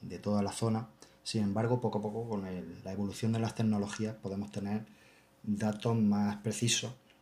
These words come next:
como es el caso de los resultados de las prospecciones eléctricas y magnéticas que realizó Manuel West en el año dos mil ocho, en el que tra-, unos trabajos en los que por primera vez nos ofrecía una imagen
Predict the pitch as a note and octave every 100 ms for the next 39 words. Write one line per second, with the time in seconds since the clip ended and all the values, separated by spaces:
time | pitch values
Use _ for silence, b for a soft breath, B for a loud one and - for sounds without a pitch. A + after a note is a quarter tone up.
0 | _ _ - - - A#2+ G#2+ G#2+ G#2 A2+
1 | - A#2+ A2 G#2 A2 A2 G2+ G2 - F2+
2 | G2+ G2+ G2+ G#2 G2 - F#2+ G2+ - G2
3 | G#2 G2 - B B B B B A2 A2
4 | A2+ A#2 A2 G#2 G2 G2+ G#2 A2+ A2+ A2+
5 | - G2 F#2 F2+ G2+ G2 G2 G2 F#2+ F#2+
6 | A2+ B2 - - - G#2 G2 G2+ G#2 G2
7 | G2+ A2+ B2 B2+ C3 - b b b b
8 | b b _ - B2 A#2 A#2+ A#2+ A#2 A2+
9 | A2+ A2 A2 G#2+ A#2+ - - C3 B2 A#2+
10 | B2 C#3 A#2+ - A2 - - G#2 G#2+ A2
11 | A#2 A#2+ B2 C3 B2 A2 - G2 - A2+
12 | A2+ A2 G2+ G#2 G#2 B2 B2